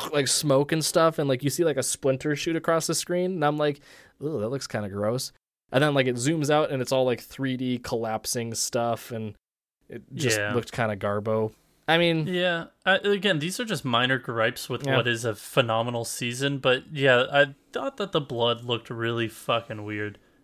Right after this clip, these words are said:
Speaker 2: Like, it was a choice to put three D blood in, like, two D scenes-ish.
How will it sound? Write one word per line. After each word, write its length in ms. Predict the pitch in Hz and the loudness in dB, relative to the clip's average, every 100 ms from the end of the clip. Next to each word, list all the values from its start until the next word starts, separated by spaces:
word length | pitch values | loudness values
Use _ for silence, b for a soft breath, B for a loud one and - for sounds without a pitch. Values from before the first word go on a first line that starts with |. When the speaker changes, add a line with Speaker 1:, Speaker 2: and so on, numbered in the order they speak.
| b | b
Speaker 2:
Like, 100 | 127 | 2
it 60 | 156 | 4
was 160 | 160 131 | 2 0
a 60 | |
choice 420 | - - 117 110 | -2 0 0 0
to 80 | - | -4
put 240 | 110 117 - | -4 -4 -4
three 200 | 117 113 | -6 -4
D 120 | 117 | -6
blood 380 | 110 110 113 107 | -6 -2 0 -2
in, 600 | - 120 110 110 110 104 _ - | -4 -6 -6 -8 -12 -14 _ -4
like, 280 | 131 104 - | -2 -2 -4
two 180 | - 123 | -6 -6
D 180 | 117 110 | -6 -8
scenes-ish. 1120 | - 123 113 110 113 - - 117 - - | -8 -8 -8 -10 -12 -12 -8 -8 -6 -8